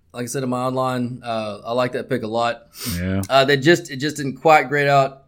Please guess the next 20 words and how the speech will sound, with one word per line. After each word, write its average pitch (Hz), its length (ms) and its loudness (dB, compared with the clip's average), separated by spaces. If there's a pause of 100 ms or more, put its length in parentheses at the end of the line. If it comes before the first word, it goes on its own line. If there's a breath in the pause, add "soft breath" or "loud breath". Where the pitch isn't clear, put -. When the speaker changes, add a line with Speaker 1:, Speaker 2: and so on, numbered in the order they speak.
(100)
Speaker 1:
as 123 160 -14
high 139 340 2
as 120 220 -6
some 139 120 -4
of 135 60 -2
the 127 100 -2
other 127 220 -2
ones 120 540 -8 (120)
that 113 140 -8
I 104 140 -6
had, 117 380 -2
but 123 400 -2 (120)
it 127 100 -6
graded 151 260 6
out 135 160 6
high 143 180 4
enough 131 320 0
to 113 120 -12
get 120 180 -4
it, 117 240 -6